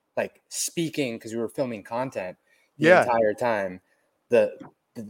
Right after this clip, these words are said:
Speaker 1: the, the joke is, though, that, that me and M D V ended up sh-, sharing a fork, and that's probably what did it. That's definitely what
Speaker 2: Dude,
Speaker 1: got me sick.
Speaker 2: you know
Speaker 1: But
Speaker 2: what my favorite part about that
Speaker 1: dude,
Speaker 2: whole
Speaker 1: I'm telling
Speaker 2: situation
Speaker 1: you,
Speaker 2: was?
Speaker 1: that, that
Speaker 2: We were
Speaker 1: fork was
Speaker 2: literally eating food, and then,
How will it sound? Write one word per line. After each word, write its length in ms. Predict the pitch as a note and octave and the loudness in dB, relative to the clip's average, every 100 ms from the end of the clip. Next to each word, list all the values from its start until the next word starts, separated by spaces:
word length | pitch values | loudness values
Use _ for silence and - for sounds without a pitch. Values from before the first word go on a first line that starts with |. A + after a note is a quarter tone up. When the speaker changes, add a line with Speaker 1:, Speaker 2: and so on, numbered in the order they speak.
| - | -6
Speaker 1:
the, 180 | C3+ A2 - | -6 -6 -6
the 120 | A#2+ B2+ | -2 4
joke 340 | D#3 F#3+ F#3 | 12 12 12
is, 220 | C#3+ A2 | 2 2
though, 240 | A#2 A2 G#2+ | 2 2 2
that, 380 | G#2+ G#2+ G#2 A2+ | 0 -2 -4 -4
that 320 | A2+ G#2 A2+ | -2 -4 -8
me 140 | C3+ | -8
and 100 | B2+ | -6
M 100 | B2 | -6
D 120 | A2+ A2 | -6 -8
V 180 | A#2 | -4
ended 220 | A2 A2 G#2+ | -4 -4 -4
up 160 | G2 - | -4 -8
sh-, 120 | - _ _ | -20 _ _
sharing 460 | - - C3+ A#2+ F#2+ | -8 0 0 0 -6
a 60 | |
fork, 400 | - C3+ A#2+ G2+ | -10 -2 -2 -2
and 100 | G2+ | -6
that's 180 | G#2+ G#2 | -6 -6
probably 240 | - G2+ | -4 -4
what 140 | F#2+ - | -4 -6
did 160 | G2+ | -8
it. 120 | E2+ - | -8 -4
That's 220 | A#2+ - | -4 6
definitely 260 | F3 D3 B2 | 6 6 2
what 100 | - | 4
Speaker 2:
Dude, 80 | B2 | 4
Speaker 1:
got 80 | |
me 100 | A2 - C3+ | 2 -4 -2
sick. 180 | G#2 - _ - | -2 -4 _ -18
Speaker 2:
you 140 | E3+ B3+ | -2 4
know 100 | D4+ | 8
Speaker 1:
But 80 | D4 | 10
Speaker 2:
what 60 | |
my 60 | A#3 | 8
favorite 420 | - G3+ G#3 A3 - | 8 6 6 4 0
part 120 | F#3+ | 0
about 260 | D3 D#3 | 4 2
that 80 | - | 4
Speaker 1:
dude, 60 | D#3 | 4
Speaker 2:
whole 140 | D#3+ | 4
Speaker 1:
I'm 80 | C3 | 0
telling 320 | D#3 E3 C#3+ | 2 6 6
Speaker 2:
situation 40 | B2 | 4
Speaker 1:
you, 120 | A2+ | 2
Speaker 2:
was? 120 | F3 | 4
Speaker 1:
that, 160 | B2 - _ _ E3 - | 2 0 _ _ -6 0
that 180 | C3+ | 2
Speaker 2:
We 120 | B3 C4+ | 8 10
were 60 | |
Speaker 1:
fork 100 | - | 10
was 80 | A#3 | 10
Speaker 2:
literally 380 | B3 C4 A#3 F#3+ | 8 8 4 2
eating 280 | G3+ G#3+ G3 | 0 0 0
food, 500 | - G#3 G#3 D#3+ E3 - - | 0 4 6 6 2 -2 6
and 180 | B3 | 8
then, 180 | B3+ A#3 | 10 8